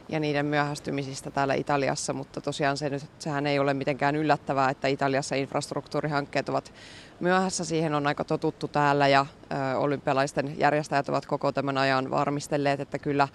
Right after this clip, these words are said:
ne sieltä ajoissa, ö, ajoissa sitten valmistuvat ja näin onkin tapahtunut suurimman osan paikoista, ö, kohdalla, mutta Milan on tällainen suuri areena, jota on esimerkiksi sitten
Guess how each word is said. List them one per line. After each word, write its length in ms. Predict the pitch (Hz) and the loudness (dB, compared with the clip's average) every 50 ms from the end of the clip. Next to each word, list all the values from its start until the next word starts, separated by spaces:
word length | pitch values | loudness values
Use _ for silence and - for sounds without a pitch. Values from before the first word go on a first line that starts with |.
| - - - - - - - | -8 -20 -20 -20 -20 -10 -6
ne 80 | - 160 | -4 0
sieltä 380 | 151 185 185 180 - 175 160 | 4 4 4 6 6 6 6
ajoissa, 400 | 175 190 185 180 185 185 - 175 | 6 6 6 4 4 2 0 0
ö, 720 | 160 165 - - - - - - - - - - - - - 156 151 147 151 143 - | -2 -2 -4 -10 -20 -20 -20 -20 -20 -20 -20 -20 -10 -4 -2 0 2 2 2 2 2
ajoissa 460 | - 175 175 175 175 165 156 - 160 | 4 4 4 6 4 4 2 0 -4
sitten 300 | 135 160 151 - - 151 | -4 -6 -4 -4 -2 0
valmistuvat 680 | 147 170 170 170 160 160 160 - - 156 143 143 - | 2 4 4 4 2 0 -2 -4 -2 0 0 2 2
ja 80 | - 156 | 0 0
näin 240 | 160 170 175 170 170 | 2 2 4 4 4
onkin 240 | 175 170 156 160 - | 4 2 2 0 0
tapahtunut 560 | - 175 - - 175 165 - - 156 147 - | 0 0 2 2 0 0 -2 -4 -6 -6 -4
suurimman 480 | - 208 202 190 180 151 139 135 135 | -2 0 2 2 2 2 0 0 -2
osan 220 | 135 127 143 135 127 | -4 -4 -4 -4 -2
paikoista, 560 | - 147 143 139 - - 135 143 - - 143 | 0 0 0 0 0 0 -2 -2 -2 -2 -4
ö, 80 | 139 - - - - - - - - - - 147 147 139 139 135 135 131 117 - 50 50 50 50 - - | -4 -4 -6 -16 -20 -20 -20 -20 -12 -4 0 2 4 4 4 4 4 2 2 -2 -4 -6 -4 -4 -6 -2
kohdalla, 640 | - 180 185 190 214 165 165 156 147 143 143 139 147 170 | 2 2 2 2 4 4 4 4 4 4 4 2 0 -2
mutta 460 | 170 143 143 139 - - - 147 143 - | -4 -6 -6 -6 -4 0 2 4 4 2
Milan 380 | - - 170 175 175 170 160 147 | 2 0 0 2 2 2 2 2
on 180 | 143 139 139 135 | 0 -2 -2 -2
tällainen 600 | - 143 139 139 135 135 135 135 131 131 135 151 160 - - | 0 0 0 2 2 0 0 0 -2 -4 -6 -8 -10 -12 -14
suuri 440 | - - 180 165 151 147 147 139 139 170 - | -8 -4 -2 0 2 2 0 0 -2 -2 0
areena, 520 | - 175 180 180 170 151 143 139 139 139 | 2 2 4 4 4 4 4 2 2 0
jota 280 | 139 135 - - 139 135 | 0 0 0 0 0 0
on 220 | 131 135 131 131 | 2 0 -2 -2
esimerkiksi 680 | - 143 139 147 139 139 131 - - 139 - - 151 139 | -4 -4 -4 -4 -4 -4 -4 -6 -8 -10 -10 -8 -6 -6
sitten 400 | 147 139 - - - 135 135 | -6 -6 -6 -4 -4 -4 -4